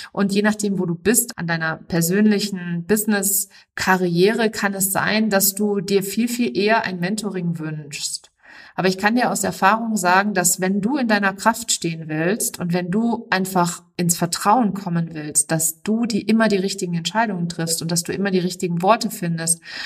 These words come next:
und dass dein Business hundert Prozent du ist und authentisch ist und sich gut und richtig und leicht und frei anfühlt, dann such dir auf jeden Fall einen Coach und zwar nicht nur einer, der sich so nennt, sondern einer, der so ausgebildet ist. Weil wie gesagt,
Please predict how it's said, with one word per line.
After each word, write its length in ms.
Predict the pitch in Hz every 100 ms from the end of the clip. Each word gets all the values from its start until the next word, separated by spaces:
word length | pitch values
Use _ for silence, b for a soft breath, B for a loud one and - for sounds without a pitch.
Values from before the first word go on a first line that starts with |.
| B
und 140 | - 175
dass 140 | 185
dein 240 | 185 180 175
Business 440 | 208 208 190 -
hundert 300 | 226 240 233
Prozent 500 | - - 190 175 175
du 440 | 240 277 - - _
ist 360 | 170 170 -
und 180 | 165 165
authentisch 560 | 170 170 - 233 202 -
ist 300 | - 165 -
und 100 | 170
sich 240 | 175 -
gut 220 | - 254
und 240 | - 180 -
richtig 360 | 233 - 185
und 140 | 165 170
leicht 380 | 180 202 196 170
und 120 | 170
frei 320 | - 190 185
anfühlt, 540 | 156 156 - 156 151 - B B B B B _
dann 180 | 170 170
such 220 | 175 214
dir 180 | 196 160
auf 100 | 160
jeden 240 | 175 175
Fall 240 | 190 170 160
einen 300 | - 156 156
Coach 460 | - 165 233 -
und 120 | - 175
zwar 160 | 170
nicht 220 | 175 185
nur 80 | 190
einer, 220 | - 175
der 120 | 170 170
sich 200 | 170 -
so 100 | 151
nennt, 340 | 160 190 214
sondern 260 | 180 170 160
einer, 260 | 165 170
der 120 | 165
so 240 | 151 160 -
ausgebildet 720 | 151 156 160 151 147 147 151
ist. 360 | 151 - - -
Weil 140 | 170
wie 60 | 190
gesagt, 440 | 202 180 170 175